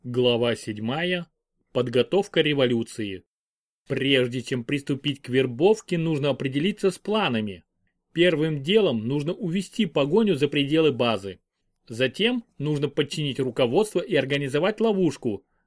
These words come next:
Ну и, конечно, попытаться спрятаться. Интересно, смогли ли найти моих наёмников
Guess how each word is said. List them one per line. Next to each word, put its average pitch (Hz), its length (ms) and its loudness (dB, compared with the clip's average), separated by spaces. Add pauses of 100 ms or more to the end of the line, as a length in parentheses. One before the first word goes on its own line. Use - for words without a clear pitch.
(100)
Ну 147 240 2
и, 180 380 0
конечно, 151 640 -2 (140)
попытаться 170 600 0
спрятаться. 139 800 -2 (480)
Интересно, 143 760 0 (160)
смогли 170 680 0
ли 247 60 2
найти 226 340 2
моих 202 320 0
наёмников 147 680 -2